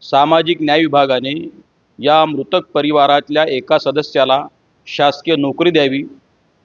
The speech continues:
त्याला बागायती किंवा कोरडवाहू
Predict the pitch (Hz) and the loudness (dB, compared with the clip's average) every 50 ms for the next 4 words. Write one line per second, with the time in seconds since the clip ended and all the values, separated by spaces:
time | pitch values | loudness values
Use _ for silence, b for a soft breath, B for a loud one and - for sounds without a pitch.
0 | _ _ - 135 139 151 156 160 170 175 185 185 - 107 107 123 123 127 131 147 | _ _ 0 0 2 4 4 4 4 4 2 -2 -4 -6 -2 0 0 0 2 2
1 | 156 165 165 156 - 185 185 180 - 160 160 160 165 156 160 - 151 160 170 175 | 0 0 0 -4 -6 -10 -10 -10 -6 -2 0 0 0 0 -2 -4 0 0 2 2
2 | 156 139 123 107 104 | 2 0 0 -2 -8